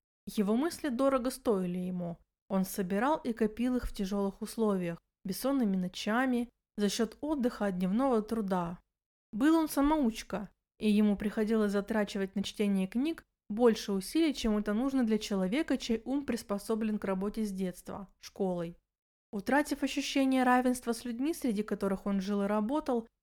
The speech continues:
но слишком живой и общительный для того, чтобы долго выносить одиночество, Макар пошел к людям другого круга, но в их среде,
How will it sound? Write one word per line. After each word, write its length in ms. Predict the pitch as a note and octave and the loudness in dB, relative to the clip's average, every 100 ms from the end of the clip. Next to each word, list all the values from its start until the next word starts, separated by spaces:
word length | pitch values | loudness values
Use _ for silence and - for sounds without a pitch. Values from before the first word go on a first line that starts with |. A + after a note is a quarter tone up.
| - | -4
но 100 | A3+ | -2
слишком 460 | A3+ C#4+ - C4+ A#3+ | 0 -4 0 2 4
живой 320 | C#4 C#4 C4 | 4 4 4
и 120 | A3 | 4
общительный 600 | G#3+ G#3+ B3 A3+ A3 A3 | 0 0 0 0 2 2
для 120 | G3+ | 0
того, 280 | G3+ A3+ A#3+ | 0 0 0
чтобы 260 | - G#3+ G#3 | -2 -2 -2
долго 380 | G#3+ A3+ G#3 | 0 0 0
выносить 440 | G#3 G#3+ G#3+ A#3 G#3 | 0 0 0 -4 -4
одиночество, 840 | G#3+ G3+ A#3+ F#4+ D4 - G#3 F3 - _ _ | -4 -2 0 -2 -6 -10 -6 -6 -6 _ _
Макар 440 | F#3+ F#3 - D4 D#4+ | -2 0 2 2 4
пошел 380 | B3+ - C#4 C#4+ | 0 0 -2 -2
к 120 | A#3 | -2
людям 320 | B3+ C4 B3+ | -2 0 0
другого 500 | C#4 B3 C4+ G3 F#3+ | 0 4 4 4 2
круга, 460 | G3+ G3 F3+ E3+ - _ _ _ _ _ | 0 -2 -2 -6 -8 _ _ _ _ _
но 140 | F#3+ F#3+ | 0 2
в 80 | C4+ | 2
их 140 | - | 0
среде, 560 | - D#4 C#4+ D4 D4 | 0 0 2 2 0